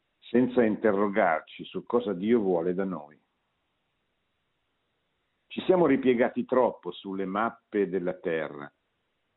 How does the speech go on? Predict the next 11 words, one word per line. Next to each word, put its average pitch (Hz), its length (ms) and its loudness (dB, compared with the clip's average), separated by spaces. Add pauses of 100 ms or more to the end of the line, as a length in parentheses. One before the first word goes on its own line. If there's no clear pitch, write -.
(440)
e - 100 -12
ci - 140 0
siamo 175 220 4
scordati 104 680 0
di 90 80 -2
alzare 110 500 0
lo 101 120 -4
sguardo 107 560 0
verso 104 380 -6
il 101 140 -10
cielo. 73 460 -12